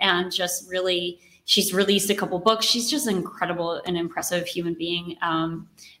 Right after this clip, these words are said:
a-, a-, as, as just outside of the N F T project, she's just amazing. Um, so I, I actually now have a couple of her books, um, which is amazing. It's all about women who have,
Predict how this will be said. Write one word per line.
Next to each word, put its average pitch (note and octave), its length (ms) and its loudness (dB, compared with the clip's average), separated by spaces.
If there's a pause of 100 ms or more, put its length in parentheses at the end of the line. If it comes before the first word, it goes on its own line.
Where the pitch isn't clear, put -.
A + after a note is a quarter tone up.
a-, F#3 340 2
a-, F3+ 340 2
as, F3+ 440 0
as F3+ 200 0
just - 460 -2
outside F#3+ 460 4
of G3 120 -2
the G#3 120 8
N G3+ 120 2
F G3+ 100 -4
T G#3 160 0
project, G3+ 480 0
she's F#3+ 240 -4
just E3+ 240 -2 (140)
amazing. F3+ 680 0
Um, F3 320 0
so F3+ 380 2 (520)
I, G#3 540 6
I G3+ 140 6
actually G#3+ 440 4
now G3 160 6
have G3 180 0
a F#3+ 60 -8
couple G#3+ 320 4
of F#3 140 4
her F3 260 2
books, - 540 2
um, F3 520 0
which F#3 280 -4
is F3 220 -4
amazing. F3+ 460 -2
It's F3+ 140 -6
all F3 160 2
about E3+ 320 -2
women F3+ 380 2
who F3+ 640 -2
have, F3 640 -2